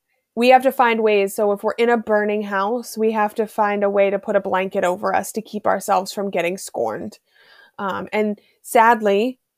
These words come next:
that's not gonna protect you all the time. And, and I hate to say that, but that is, that is the reality when we're living in that burning house.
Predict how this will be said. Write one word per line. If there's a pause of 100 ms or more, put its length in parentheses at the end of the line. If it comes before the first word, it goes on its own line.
(100)
that's
not
gonna
protect
you
all
the
time.
And,
and
I
hate
to
say
that,
but
that
is,
that
is
the
reality
when
we're
living
in
that
burning
house.